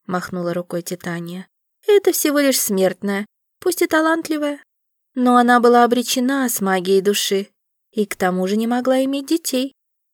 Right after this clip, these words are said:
Да-да, она сама мне рассказала в библиотеке. И сюда-то пришла в надежде, что наша магия поможет. Но, увы, есть вещи, которые не подвластны для смертных. В любом случае, она ушла".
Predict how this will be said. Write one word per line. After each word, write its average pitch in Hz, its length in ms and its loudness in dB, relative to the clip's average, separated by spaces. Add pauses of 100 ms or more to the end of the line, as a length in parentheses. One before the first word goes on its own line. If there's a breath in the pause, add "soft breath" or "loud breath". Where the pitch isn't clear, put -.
(280)
Да-да, 247 680 -2 (200)
она 226 260 0
сама 277 320 0
мне 262 160 -2
рассказала 214 580 2
в 180 60 -4
библиотеке. 196 840 -2 (420)
И 254 100 -4
сюда-то 262 480 -2
пришла 196 400 0
в 202 40 -6
надежде, 202 440 2
что 202 160 -4
наша 208 280 -4
магия 208 400 0
поможет. 208 680 -4 (480)
Но, 339 300 -2
увы, 247 320 0 (760)
есть 220 420 0
вещи, 240 360 -4
которые 214 420 0
не 208 140 0
подвластны 214 580 -2
для 190 200 0
смертных. 202 680 -4 (480)
В 240 80 -4
любом 226 380 2
случае, 302 760 -6
она 240 280 0
ушла". 269 440 -4